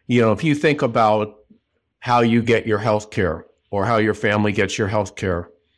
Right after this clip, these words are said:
or if you're running a company, how all your people, all your employees and all their families get their health care, where do they go? And you are gonna try to organize a collection of, of all of those care providers,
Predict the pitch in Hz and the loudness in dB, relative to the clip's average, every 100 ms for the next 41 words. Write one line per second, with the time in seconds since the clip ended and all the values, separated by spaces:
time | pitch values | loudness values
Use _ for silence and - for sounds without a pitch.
0 | _ - 104 101 101 95 - _ _ 104 | _ -4 0 0 -2 -6 -14 _ _ -6
1 | 110 110 107 101 98 113 101 104 95 107 | -2 0 0 -2 -2 -4 -2 -2 -2 -2
2 | 104 107 107 101 - 110 117 117 98 87 | 0 0 0 -2 -4 -4 -4 -4 -6 -8
3 | - 113 110 113 101 - 107 104 92 92 | -6 -2 0 -2 -4 -2 0 2 0 -2
4 | 101 107 107 101 95 95 98 98 95 - | -2 -2 0 -2 -4 -4 -2 -2 -4 -2
5 | 95 - 92 101 101 95 - 90 92 117 | -4 -2 -6 -4 -6 -6 -6 -4 0 2
6 | 117 107 98 - 101 95 82 - - - | 2 0 -2 -2 -2 -2 -4 -10 -20 -20
7 | - - - - - - _ 98 98 117 | -18 -18 -20 -20 -20 -20 _ -2 0 2
8 | 127 117 107 101 - 104 95 - 107 110 | 2 0 -2 -2 0 0 0 -2 -2 0
9 | 110 101 92 92 - - _ _ _ - | 0 0 0 0 -6 -16 _ _ _ -6
10 | 98 - 117 127 - 110 95 92 87 _ | -6 -2 0 0 -2 -2 -2 -4 -8 _
11 | _ _ _ _ _ _ - 95 107 104 | _ _ _ _ _ _ -4 -2 -2 2
12 | 110 120 127 104 110 110 107 - 120 120 | 4 4 2 0 0 0 -4 -2 2 2
13 | - 104 101 107 135 92 87 87 | -2 -6 -2 0 0 -2 -4 -8